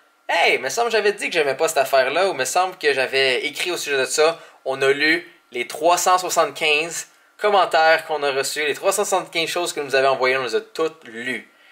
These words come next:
Et, euh, oui. À part, à part certains d'entre eux qui se sont fait bouncer parce qu'il y avait beaucoup trop de, c'est vraiment plate, mais les je t'aime, Jay, les affaires de même, c'est les choses de ma compagnie, donc c'est pas juste moi qui les lis, donc ils se faisaient filtrer automatiquement out.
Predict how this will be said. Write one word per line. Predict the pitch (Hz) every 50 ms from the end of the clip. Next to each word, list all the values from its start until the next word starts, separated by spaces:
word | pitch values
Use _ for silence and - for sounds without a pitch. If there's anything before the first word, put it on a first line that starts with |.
| - - - - _
Et, | 120 117 120 120 120 117
euh, | 117 117 120 120 117 117 120 117 117 117 113 - - _ _ _ _ _ _ _ _ _ _ _ _ _ _ _ _ _ _ _ _ _ _ _ _ _
oui. | - 123 95 - - - _ _ _ _ _ _ _ _ _
À | - 143
part, | 143 180 180 185 185 190 190 180 - -
à | 156 156 147
part | - 180 180 180
certains | - 175 156 175
d'entre | 170 160 143 - -
eux | 165
qui | 143
se | 143
sont | 143 135
fait | 151 147 131
bouncer | - 139 135 131 131 131 - - 160
parce | 156 - 131 -
qu'il | 139
y | 127
avait | 120 123
beaucoup | 117 123 113 - 139
trop | 139 - 147 147 139
de, | 135 127 120 117 113 - - - - _
c'est | - -
vraiment | 127 127 143 160 160 135 -
plate, | 135 147 147 143 143
mais | 131 123
les | 120 120
je | 113 123
t'aime, | 123 - - 135 131 127 117
Jay, | 110 131 139
les | 135 127 110
affaires | 117 110 - 131 127
de | 120
même, | 120 120 123 131 135 139 139 139 _ _ _ _ _ _ _ _ _ _ _ _ _ _ _ _ _ _ _ _ _ _ _ _ _ _ _ _
c'est | _ - - 117
les | 110 104
choses | - - 127 117
de | 117
ma | 113 110 110
compagnie, | - 120 113 - 113 110 110 117 120
donc | 113 110 107 -
c'est | - 113
pas | - 120
juste | 113 113 - -
moi | 113 117 113
qui | - - 117
les | 107
lis, | 104 113 127 120
donc | 113 110 107
ils | -
se | -
faisaient | - 113 113 113
filtrer | - - 107 101 - - -
automatiquement | 165 - 120 117 113 - 110 110 113 113 107
out. | - 98 95 - -